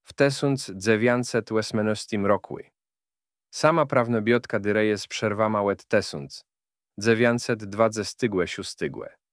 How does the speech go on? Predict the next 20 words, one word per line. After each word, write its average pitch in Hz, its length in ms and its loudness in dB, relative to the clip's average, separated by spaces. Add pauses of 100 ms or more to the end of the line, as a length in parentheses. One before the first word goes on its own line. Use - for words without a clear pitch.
(420)
A 117 80 0
slydny 120 480 2
roz 110 320 2
znowił 113 520 0
ja 107 140 2
jednostce 107 560 -2
lat, 98 300 -2 (340)
do 113 160 2
wslade 120 440 0
preści 110 400 -2
princ 117 360 0
Jerzy 104 260 2
Friedrich, 71 580 -4 (600)
praprawnek 110 640 2
cesarza 104 460 -2
Wilema 98 460 0 (460)
i 107 80 -4
terne 120 380 2
głowa 110 440 4
Ruzdzi 113 540 -2